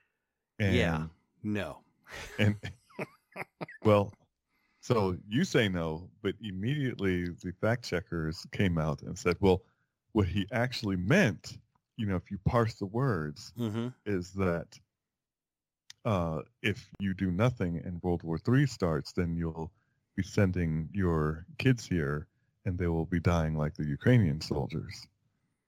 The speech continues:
Speaker 2: And it was like, "Still, why?" "Oh, because if there's World War Three, that means that Poland will be attacked. And since they're a nato country, the U S will have to get involved." And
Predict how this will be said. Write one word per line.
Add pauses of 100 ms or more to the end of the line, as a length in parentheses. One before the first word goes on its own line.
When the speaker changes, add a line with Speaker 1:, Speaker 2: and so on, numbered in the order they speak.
(420)
Speaker 2:
And
it
was
like, (120)
"Still,
why?" (400)
"Oh,
because
if
there's
World
War
Three,
that
means
that
Poland (300)
will
be
attacked. (360)
And
since
they're
a
nato
country,
the
U
S
will (160)
have
to
get
involved." (1500)
And